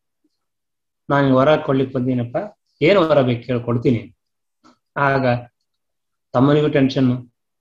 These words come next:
ಯಾಕೆಂದ್ರೆ ತಮ್ಮ ಅಣ್ಣ ಏನ್ ಕೇಳಿದ್ದಾನೋ ಗೊತ್ತಿಲ್ಲ, ನಾನೇನಾದ್ರೂ ಕೇಳ್ಬಿಟ್ಟೆ ಅಂತಂದ್ರೆ ನಮ್ಮ ಅಣ್ಣನಿಗೆ ಹೆಚ್ಚಾಗಬಾರದು.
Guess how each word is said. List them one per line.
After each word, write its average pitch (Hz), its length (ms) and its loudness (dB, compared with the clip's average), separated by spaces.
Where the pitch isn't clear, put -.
ಯಾಕೆಂದ್ರೆ 131 600 -2
ತಮ್ಮ 151 220 0
ಅಣ್ಣ 143 280 2
ಏನ್ 156 260 2
ಕೇಳಿದ್ದಾನೋ 147 400 0
ಗೊತ್ತಿಲ್ಲ, 127 580 -4
ನಾನೇನಾದ್ರೂ 165 760 2
ಕೇಳ್ಬಿಟ್ಟೆ 147 460 -2
ಅಂತಂದ್ರೆ 127 720 -2
ನಮ್ಮ 147 180 0
ಅಣ್ಣನಿಗೆ 160 260 0
ಹೆಚ್ಚಾಗಬಾರದು. 135 760 -2